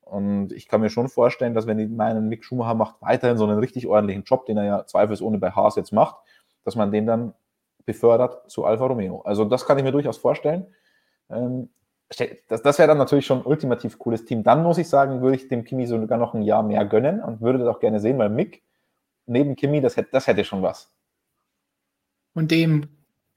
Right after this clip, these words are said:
Speaker 2: kann er, wie wir gehört haben, ohnehin schon so wahnsinnig viel lernen. Vom Toni wissen wir ja, kann er vor allen Dingen sowas hier lernen, wie man hier <laughs> demonstriert.
Speaker 1: Wir, wir sollten vielleicht jetzt nochmal klarstellen, Stefan, das ist nicht Antonio Giovinazzi. <laughs> Ähm,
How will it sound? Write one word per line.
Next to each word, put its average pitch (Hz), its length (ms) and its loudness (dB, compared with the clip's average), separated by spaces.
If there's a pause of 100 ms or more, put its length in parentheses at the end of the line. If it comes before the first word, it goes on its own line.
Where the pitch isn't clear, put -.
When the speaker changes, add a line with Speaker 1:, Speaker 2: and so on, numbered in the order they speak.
Speaker 2:
kann 208 180 6
er, 185 220 8
wie 175 120 2
wir 175 80 4
gehört 151 320 4
haben, 147 200 2
ohnehin 151 440 0
schon 143 180 -2
so 139 160 -4
wahnsinnig 139 440 -2
viel 139 160 -2
lernen. 156 380 4 (460)
Vom 156 240 2
Toni 180 500 8
wissen 165 240 0
wir 156 80 4
ja, 147 140 6
kann 147 200 0
er 143 80 0
vor 143 140 -2
allen 147 240 2
Dingen 139 220 2
sowas 147 360 2
hier 139 120 0
lernen, 147 460 0
wie 151 120 -2
man 139 220 2
hier 143 280 2
<laughs> - 100 -4
demonstriert. 175 1080 6 (920)
Speaker 1:
Wir, 127 140 6
wir 143 100 10
sollten 143 240 8
vielleicht 143 240 4
jetzt 131 120 2
nochmal 127 200 2
klarstellen, 117 460 2
Stefan, 120 200 -2
das 113 160 0
ist 127 180 -6
nicht 135 220 -2
Antonio 127 360 -2
Giovinazzi. 117 500 0
<laughs> - 60 0 (460)
Ähm, 117 360 4